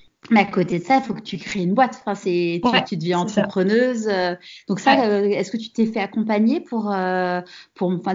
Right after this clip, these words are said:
Speaker 1: là, t'es en, t'as un statut auto-entrepreneuse ?
Speaker 2: Euh, en fait, là, je suis en train de créer, euh, ma sasu.
Speaker 1: D'accord.
Speaker 2: <laughs> Euh, créer ma sasu. Enfin, j'ai créé la, ma sasu, ça y est, j'ai fait le, le dossier, et cetera.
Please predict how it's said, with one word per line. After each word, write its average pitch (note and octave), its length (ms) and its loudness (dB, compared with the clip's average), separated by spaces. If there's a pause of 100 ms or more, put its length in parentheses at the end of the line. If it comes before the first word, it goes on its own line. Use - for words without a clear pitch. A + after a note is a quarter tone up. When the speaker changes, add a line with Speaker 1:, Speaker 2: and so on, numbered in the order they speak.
Speaker 1:
là, A3 140 4
t'es A3+ 140 4
en, F#3+ 180 2
t'as G3 100 -2
un F#3+ 80 0
statut G3 300 -6
auto-entrepreneuse ? A2 960 -2 (920)
Speaker 2:
Euh, A3 240 8
en G#3 80 6
fait, C4+ 200 2
là, B3 100 0
je - 60 -4
suis - 120 -6
en A3 60 -2
train A3+ 200 -4
de A3 40 -2
créer, A#3+ 400 -2
euh, G3 640 0
ma F#3+ 680 0
sasu. G#3 720 -2 (460)
Speaker 1:
D'accord. F#3+ 400 -2
Speaker 2:
<laughs> - 120 -12
Euh, F#3 300 2 (160)
créer - 180 -4
ma A#3 140 -2
sasu. G#3 240 -2
Enfin, G#3+ 180 0
j'ai A#3 200 2
créé A#3 320 0
la, A#3+ 160 4
ma G3+ 120 4
sasu, G3+ 300 0
ça B3 100 -4
y G3 100 -2
est, G3+ 40 -4
j'ai G#3 140 -4
fait F#3+ 140 -4
le, F3+ 200 -2
le F#3 160 0
dossier, G3 340 -2
et G3 40 -2
cetera. G3+ 420 0